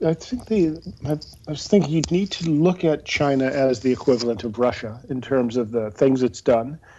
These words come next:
in terms of its, um, the threat it poses to the United States, and it's, you know, it said it's what it's going to do, and it needs to get something of the Russian treatment and its cooperation with Russia,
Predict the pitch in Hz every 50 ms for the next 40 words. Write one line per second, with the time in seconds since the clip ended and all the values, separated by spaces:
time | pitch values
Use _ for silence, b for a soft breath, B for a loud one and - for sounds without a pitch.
0 | B B B B B B B B B 135 113 - - 131 127 117 117 110 120 113
1 | 104 113 120 110 - - - - 120 113 107 110 107 107 107 - - 107 110 131
2 | 123 - - 135 135 127 131 139 131 - - 139 135 156 156 - 147 120 - -
3 | - 127 113 117 113 120 113 120 113 104 - 113 104 - - - 113 127 143 143
4 | - 160 143 123 110 - - - - - 185 135 120 120 - - - - 143 147
5 | 170 135 - - 120 117 110 104 95 - - 127 120 113 98 117 107 107 131 143
6 | 131 - - B B B B B B B B B B B B B 135 131 127 127
7 | 131 151 160 151 156 147 - - - 135 127 139 139 143 - - 151 143 143 -
8 | 147 139 143 127 - 139 123 117 131 123 - - 143 131 - - 156 170 - 120
9 | 104 - _ _ _ _ _ _ _ - 123 123 120 120 127 113 - - - 139
10 | 127 127 123 123 - 120 113 117 123 127 - - 131 120 113 110 123 143 - -
11 | - 127 117 - - - 123 147